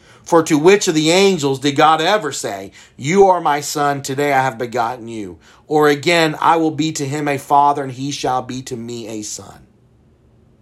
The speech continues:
These three scriptures,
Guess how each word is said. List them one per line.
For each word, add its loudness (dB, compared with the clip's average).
These -2
three -8
scriptures, 0